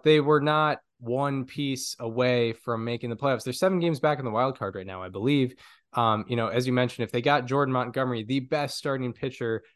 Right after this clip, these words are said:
what's ended up being the best starting pitcher acquisition, uh, you know, they, once every five starts, they'd probably get five to six innings, two to three earned runs allowed. They'd win maybe six out of ten of his starts as opposed to, like,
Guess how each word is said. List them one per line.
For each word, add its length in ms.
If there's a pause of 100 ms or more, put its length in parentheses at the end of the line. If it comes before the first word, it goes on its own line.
(100)
what's 440
ended 220
up 100
being 160
the 80
best 240
starting 300
pitcher 260
acquisition, 760 (420)
uh, 340
you 80
know, 140
they, 280 (300)
once 300
every 200
five 360
starts, 400
they'd 220
probably 280
get 320 (640)
five 320
to 80
six 340
innings, 420
two 300
to 80
three 300
earned 260
runs 220
allowed. 520 (440)
They'd 200
win 400
maybe 300
six 720
out 160
of 120
ten 280
of 100
his 180
starts 440
as 80
opposed 460
to, 80
like, 260